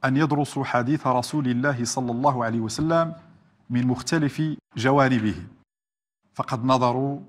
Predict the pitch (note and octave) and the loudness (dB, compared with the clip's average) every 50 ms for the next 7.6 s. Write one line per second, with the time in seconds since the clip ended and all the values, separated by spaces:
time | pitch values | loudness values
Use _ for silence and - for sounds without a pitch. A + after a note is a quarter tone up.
0 | - _ _ _ C#3 A#2 A2+ A#2 - - - C#3+ C3+ C3 B2+ A#2+ A2+ A#2+ C3 C3 | -20 _ _ _ -6 -4 -4 -4 -4 -4 -2 0 0 0 0 0 -2 -2 -4 -4
1 | C3 - - - - _ _ _ _ _ _ _ _ _ _ _ - A2+ C3+ C#3 | -6 -10 -14 -20 -20 _ _ _ _ _ _ _ _ _ _ _ -2 0 0 2
2 | B2+ C#3 C#3 C3+ - C#3 C3 A#2 G#2 A2 G#2+ - - D3 D3+ - C#3 C#3 - D3 | 2 2 0 0 0 0 0 0 0 -2 -2 -2 -2 -4 -2 0 -2 0 0 0
3 | C#3+ D#3 D#3+ G3 - - - _ _ _ _ _ - G#2+ A2+ C#3 E3 F3 F#3 F3 | -2 -2 -4 -8 -12 -18 -20 _ _ _ _ _ -6 -4 -2 0 0 0 2 2
4 | F3 E3+ E3 F3 D#3+ - - D#3+ E3 F#3 F#3+ F3+ D#3 A#2+ G2+ G2 F#2+ G2+ - - | 2 0 0 0 -2 -2 -2 0 2 2 2 2 0 -2 -4 -6 -8 -10 -12 -16
5 | - - _ _ _ _ _ _ _ _ - - A2+ B2+ C3 B2 G#2 G#2 - - | -20 -20 _ _ _ _ _ _ _ _ -4 -2 0 2 2 2 2 2 0 0
6 | - - - D#3+ E3 E3+ E3+ - - - - A#2+ A#2 B2 - - - - C3+ C#3+ | 0 0 0 0 0 0 0 -4 -8 -10 -6 -4 -4 -4 -4 -4 -2 0 0 2
7 | D3 C#3+ C#3+ C3+ B2+ C#3+ D3+ E3 E3 C#3 A#2 - | 2 2 0 0 0 2 2 4 4 4 2 0